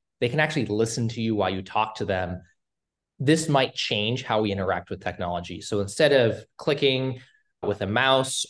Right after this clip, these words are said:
or using a keyboard or using a touch screen,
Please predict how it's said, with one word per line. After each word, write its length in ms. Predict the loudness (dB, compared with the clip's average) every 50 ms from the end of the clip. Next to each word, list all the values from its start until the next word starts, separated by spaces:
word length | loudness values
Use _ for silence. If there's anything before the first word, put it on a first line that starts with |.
| -2
or 240 | 0 0 2 2 2
using 300 | 0 -2 -4 -4 -6 -8
a 40 | -10
keyboard 600 | -8 -4 -2 0 2 4 6 8 8 8 6 4
or 220 | 2 -2 -2 -6 -6
using 260 | -4 -4 -2 -2 -4
a 60 | -6
touch 260 | -4 -2 0 0 0 -2
screen, 580 | -6 -4 -2 0 0 0 0 -2 -4 -6 -8